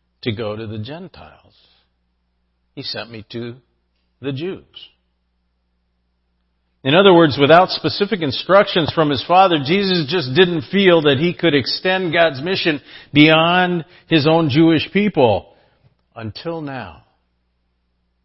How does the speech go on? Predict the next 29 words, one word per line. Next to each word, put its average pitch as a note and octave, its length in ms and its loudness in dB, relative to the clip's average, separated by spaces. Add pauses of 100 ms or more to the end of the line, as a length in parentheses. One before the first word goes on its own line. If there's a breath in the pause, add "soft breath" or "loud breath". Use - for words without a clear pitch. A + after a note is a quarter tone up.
(680)
Until A3+ 400 6
he G3+ 200 2
had D#3 300 2
been F#3 280 0
confronted C#3+ 920 0 (280 soft breath)
with C3+ 160 0
a C#3 40 0
person F3+ 480 -4
in C#3+ 220 -6
need, C3 500 -4 (340 soft breath)
and C#3 200 -4
not A3+ 240 2
until G3+ 380 -2
he F3 220 -2
had D#3+ 180 2
experienced E3 840 -4
the C#3+ 80 -8
kind G3+ 320 -6
of D3 100 -4 (120)
faith F#3 260 -4
that C#3+ 140 -8
he F#3+ 120 -6
wasn't D#3 400 -4 (160)
running E3 360 -12
into A3 360 -12
much G2+ 400 -12
with G#2 160 -18
the - 80 -20
people G2 480 -12